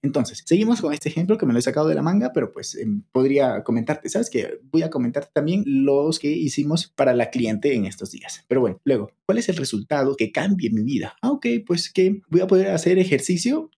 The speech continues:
tranquilamente sin tener que estar preocupado por esto, por el tiempo, por la salud, ni de esto. O sea, es un beneficio que dices, "Guau, ok,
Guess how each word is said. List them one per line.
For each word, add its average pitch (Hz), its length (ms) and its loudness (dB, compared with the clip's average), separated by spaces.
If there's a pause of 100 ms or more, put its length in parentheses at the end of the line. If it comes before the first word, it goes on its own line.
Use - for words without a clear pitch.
tranquilamente 185 1160 2
sin 226 340 2
tener 185 580 2
que 185 440 4
estar 147 220 4
preocupado 127 460 0
por 175 120 0
esto, 190 260 2
por 127 140 0
el 113 120 0
tiempo, 190 680 2
por 131 200 2
la 123 100 0
salud, 202 460 2
ni 170 120 4
de 127 140 2
esto. - 180 -8
O 131 60 -4
sea, 160 140 0
es 185 160 2
un 220 80 4
beneficio 185 520 2
que 131 100 -2
dices, 139 380 -4
"Guau, 175 240 2
ok, 107 140 2